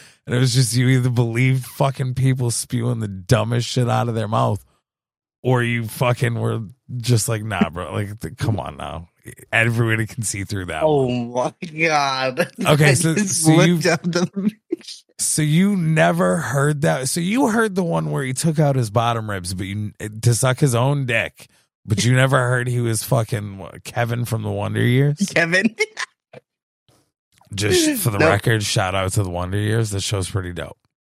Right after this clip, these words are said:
Speaker 1: Like, shout out to the Wonder Years. But you never heard that one?
Speaker 2: No, I never heard that one.
Speaker 1: Dude, that's one of the funnier. Like, th-, like the
Speaker 2: That's
Speaker 1: taking
Speaker 2: a
Speaker 1: the
Speaker 2: funny
Speaker 1: ribs,
Speaker 2: one.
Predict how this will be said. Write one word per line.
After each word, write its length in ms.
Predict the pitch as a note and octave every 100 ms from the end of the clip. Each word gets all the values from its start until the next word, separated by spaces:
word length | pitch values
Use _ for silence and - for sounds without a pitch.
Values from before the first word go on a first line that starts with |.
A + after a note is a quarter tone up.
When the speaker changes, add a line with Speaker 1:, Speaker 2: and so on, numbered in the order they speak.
| -
Speaker 1:
Like, 360 | F#2 E2 D#2+
shout 340 | - - F2+ E2+
out 180 | F2 D#2+
to 300 | F#2+ E2+ F2 - -
the 80 | D#2+
Wonder 240 | D2+ C#2+ C#2
Years. 240 | - - _ -
But 260 | A#2 F#2 - _ _ _ _ _ _ _ _ -
you 160 | A#2+ D#3
never 600 | D#3+ D#3 D3 D#3 E3+ F3
heard 440 | A#2 C3 C3 D#3
that 240 | F#3 F3+
one? 400 | F3+ F#3+ F#3+ F#3+ - _
Speaker 2:
No, 240 | B2 A#2 C#3
I 120 | D3+
never 240 | A#2+ C#3
heard 160 | C3+ C3
that 180 | C#3 B2+
one. 140 | B2
Speaker 1:
Dude, 300 | - A#2 A#2
that's 260 | G#2+ A2+ B2+
one 180 | C3
of 80 | D3
the 80 | C3+
funnier. 540 | - - G#2+ A2 G2+ F#2+
Like, 300 | A#2 - - -
th-, 120 | - - -
like 240 | D3 C#3 A2+
the 100 | D3
Speaker 2:
That's 100 | C3
Speaker 1:
taking 300 | F3 F3+ G3+
Speaker 2:
a 20 |
Speaker 1:
the 100 | D3
Speaker 2:
funny 200 | C3+ D#3+
Speaker 1:
ribs, 100 | B2+
Speaker 2:
one. 480 | G2+ C3+ - E3 D3+